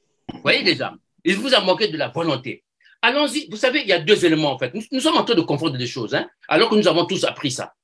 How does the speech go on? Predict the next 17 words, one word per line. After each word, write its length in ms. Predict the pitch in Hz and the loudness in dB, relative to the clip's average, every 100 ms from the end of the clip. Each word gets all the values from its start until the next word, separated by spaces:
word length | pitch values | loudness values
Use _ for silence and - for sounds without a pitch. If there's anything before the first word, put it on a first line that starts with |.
| _ _ _ _ _ - | _ _ _ _ _ -2
La 120 | 131 | 0
politique 460 | 160 214 220 277 262 | 2 2 2 0 2
est 60 | |
définie 400 | 214 220 214 233 185 | 0 -2 -2 -2 -2
étymologiquement 800 | - 202 202 196 214 208 202 202 | -2 -2 0 0 -2 -2 -2 -2
comme 180 | 202 | -2
étant 360 | 175 175 196 202 - | -2 0 -4 -4 -2
la 100 | 160 | 0
gestion 280 | 160 165 160 | 0 0 -2
d'une 180 | 156 | -2
cité. 400 | 127 - 110 92 _ 120 | -2 -6 -8 -10 _ 0
Donc, 200 | - 240 | 0 2
il 60 | |
y 60 | 160 | 2
a 40 | |
le 80 | 214 | 2
social, 400 | - 147 113 - | -2 -2 -4 -6